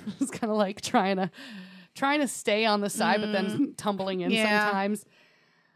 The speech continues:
Speaker 1: Um, she remembers vividly, like, how wet she was the rest of the time,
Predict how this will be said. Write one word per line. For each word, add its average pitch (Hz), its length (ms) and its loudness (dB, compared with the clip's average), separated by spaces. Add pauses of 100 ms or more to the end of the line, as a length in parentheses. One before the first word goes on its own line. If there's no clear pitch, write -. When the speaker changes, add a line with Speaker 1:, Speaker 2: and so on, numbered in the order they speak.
(140)
Speaker 1:
Um, 185 540 2 (580)
she 254 160 2
remembers 226 360 2
vividly, 165 600 -4
like, 151 200 -12
how 160 300 -2
wet 151 480 -6 (180)
she - 200 -12
was - 400 -12 (120)
the 180 140 -4
rest - 340 -8
of 151 120 -14
the 151 80 -12
time, 139 340 -12